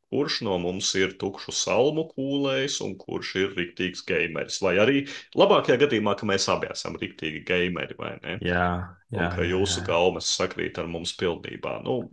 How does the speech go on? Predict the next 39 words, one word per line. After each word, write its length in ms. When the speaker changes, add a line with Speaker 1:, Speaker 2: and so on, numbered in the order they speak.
Speaker 1:
nezinu 360
par 180
Kristapu. 520
Nē, 100
viņš 220
nav 160
spēlējis 540
manā 260
topā. 380
Nebūs 760
Blood 300
on 80
the 80
Clock 380
Tower, 420
nebūs. 640
<laughs> 60
Es 160
domāju, 380
diezgan 340
daudz 260
kas 220
nebūs 380
no 160
iecienītām 800
un, 160
un, 180
un 240
Speaker 2:
<laughs> 60
Speaker 1:
cilvēkiem 560
mīļām 400
spēlēm, 560
bet 160
manā 280
topā 200
Speaker 2:
Jā, 160
tā 160
Speaker 1:
būs 80
Speaker 2:
kā 140